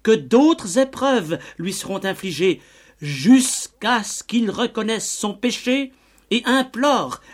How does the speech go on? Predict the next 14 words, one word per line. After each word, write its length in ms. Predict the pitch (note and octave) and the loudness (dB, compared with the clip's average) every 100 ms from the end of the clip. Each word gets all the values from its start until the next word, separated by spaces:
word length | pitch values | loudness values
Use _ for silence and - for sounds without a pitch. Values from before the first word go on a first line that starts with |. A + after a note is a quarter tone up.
| _ _ | _ _
la 200 | G3+ F3 | -2 -2
miséricorde 1080 | D#3 F3+ G#3+ E3 D3 - D#3 C3 A#2 G#2+ B2+ _ - | 0 -2 -2 -4 -8 -6 -4 -4 -8 -16 -18 _ -16
de 160 | D3 D3 | -12 -10
son 280 | - B2+ | -10 -10
Dieu. 340 | A#2 G#2 B2 A2 _ _ _ _ _ _ _ _ _ - | -12 -10 -12 -12 _ _ _ _ _ _ _ _ _ -14
Cependant, 600 | F3+ E3+ D#3 C#3+ B2+ _ _ _ _ _ _ _ _ _ _ _ | -10 -8 -6 -6 -8 _ _ _ _ _ _ _ _ _ _ _
au 140 | F3 F3 | -4 -4
moment 300 | F3 E3+ D#3+ | -4 -4 -4
le 140 | D#3 | -6
plus 160 | D3 D#3 | -8 -12
sombre 520 | - - D#3 C#3 C3 | -10 -8 -8 -8 -10
de 80 | C3+ | -12
son 180 | C#3+ C#3+ | -10 -8
histoire, 680 | C#3 - C#3 D3 D3 _ | -10 -10 -8 -10 -12 _